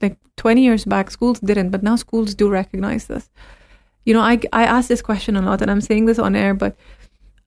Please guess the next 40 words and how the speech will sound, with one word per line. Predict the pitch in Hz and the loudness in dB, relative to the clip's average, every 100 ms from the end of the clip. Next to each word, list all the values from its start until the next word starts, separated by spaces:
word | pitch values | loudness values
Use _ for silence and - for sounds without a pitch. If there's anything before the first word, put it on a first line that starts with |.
| - | 0
I | 226 247 | 4 4
am | 247 | 4
s-, | 240 - _ - | 2 -6 _ -2
the, | 240 - - | 0 0 -2
if, | - | -4
when | 220 226 | 2 4
I | 240 | 4
say | 277 | 4
I'm | 269 | 2
the | 240 | 2
sole | - - 214 220 | -2 2 4 4
and | 214 208 - | 2 -2 -2
premier | 220 196 196 202 190 | 0 2 2 -2 -2
of | 214 190 | -6 0
how | 202 | 0
I | 196 | 2
introduce | 196 202 190 202 | 0 -2 -2 -2
myself, | 196 190 - 185 | -2 -4 -2 -4
festival | _ 208 202 202 196 | _ -4 -4 -4 -2
organizers | - 202 196 196 202 196 | 0 0 2 -2 -2 -4
in | 190 | -6
the | 185 | -6
country, | 208 196 - - | -6 -6 -8 -8
I | - 240 | -4 -2
am | - 247 240 | -2 -4 -4
still | - - 254 254 233 220 _ _ _ _ _ _ _ - | -10 -4 0 2 2 -2 _ _ _ _ _ _ _ -2
the | 220 226 | 2 2
only | - 226 233 226 214 208 196 _ _ _ _ _ | 2 4 4 4 2 -2 -4 _ _ _ _ _
entrepreneur | 254 214 269 269 269 247 226 214 - | -4 -2 -2 -4 0 0 2 -2 -2
or | 226 262 | -2 0
woman | 240 226 220 202 202 220 | 0 2 2 0 -2 -4
or | 220 214 | -4 -4
person | 233 - 262 247 - 208 | -4 0 0 0 -4 -2
in | 214 | 0
this | 220 262 | 0 -2
country | - 254 262 - 202 196 | 0 2 2 2 -4 -2
who | 202 | 0
is | 208 226 | 0 0
organizing | 233 233 233 226 214 208 220 | 0 2 4 2 2 0 -2
festivals. | 233 240 - - - - | 0 -2 -2 -6 -6 -10